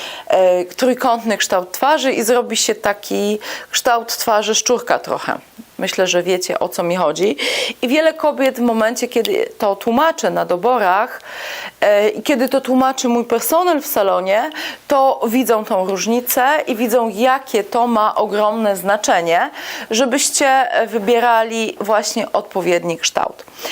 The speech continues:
E, ale słuchajcie, e, jeżeli Wy znacie te zasady, wiecie, e,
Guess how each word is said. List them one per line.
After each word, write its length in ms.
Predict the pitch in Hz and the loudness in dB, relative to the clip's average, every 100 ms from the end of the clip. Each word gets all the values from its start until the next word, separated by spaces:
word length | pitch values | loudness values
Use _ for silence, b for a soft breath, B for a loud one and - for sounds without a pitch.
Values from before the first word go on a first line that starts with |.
| B B B B | B B B B
E, 260 | 190 196 190 - | 2 2 2 0
ale 180 | 294 | 0
słuchajcie, 720 | 359 381 285 233 190 - - - - | 2 0 2 0 -2 -4 -4 -6 -6
e, 60 | - | -2
jeżeli 720 | 180 220 220 247 302 285 247 | 0 2 2 4 4 2 0
Wy 340 | 190 233 185 - | 2 2 2 -4
znacie 540 | - 202 190 254 - 285 | -4 0 2 2 0 -2
te 120 | 180 | -2
zasady, 640 | 165 175 165 - 170 - - - | -2 -2 -2 -4 -4 -4 -4 -10
wiecie, 640 | 175 185 240 240 - 180 - B B B B - | -4 0 2 0 -2 -2 -2 B B B B 0
e, 340 | 196 190 180 | 2 4 2